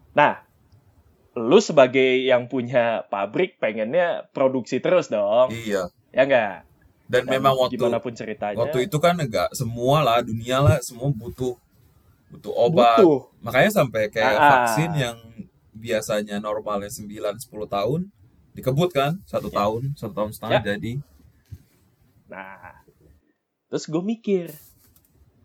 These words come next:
Speaker 1: mungkin, mungkin nih ya, mungkin opini gue nih, opini gue pribadi, mungkin karena produksi yang, yang mungkin terlalu massal,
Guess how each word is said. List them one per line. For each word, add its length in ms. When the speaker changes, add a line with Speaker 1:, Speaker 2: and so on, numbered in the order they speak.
Speaker 1:
mungkin, 640
mungkin 480
nih 220
ya, 340
mungkin 640
opini 400
gue 240
nih, 220
opini 400
gue 160
pribadi, 560
mungkin 640
karena 480
produksi 720
yang, 160
yang 160
mungkin 320
terlalu 400
massal, 640